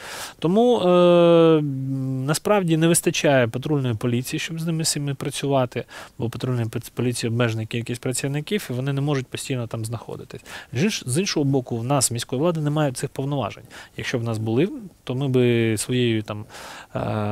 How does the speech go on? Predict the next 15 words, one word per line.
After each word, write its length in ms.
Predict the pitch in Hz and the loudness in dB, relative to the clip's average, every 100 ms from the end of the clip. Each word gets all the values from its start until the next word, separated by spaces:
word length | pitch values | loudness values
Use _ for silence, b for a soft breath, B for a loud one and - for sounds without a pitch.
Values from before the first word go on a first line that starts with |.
| 104 104 | -4 -2
локальною 580 | 117 127 139 123 113 110 | 0 6 6 6 2 0
місцевою 500 | 123 - 117 110 110 | -2 2 2 2 0
поліцією, 600 | 135 214 262 - 117 107 | 0 0 0 0 -2 -2
там, 140 | 104 | -2
вартою 480 | 104 180 185 131 113 | 4 6 6 0 -2
би 120 | 107 | -2
приїхали 420 | - 175 - 147 | 0 0 2 0
туди, 180 | 120 113 | 0 -2
всіх 220 | - 175 | -2 -4
порозганяли, 640 | - 139 131 139 196 226 123 | -2 0 2 2 4 4 4
все 160 | - | 0
це 100 | 147 | -4
позабирали 540 | 135 127 131 131 175 143 | -2 0 2 4 6 4
і 40 | |
повикидали. 600 | 113 120 120 113 104 87 | 2 -2 -2 -4 -6 -8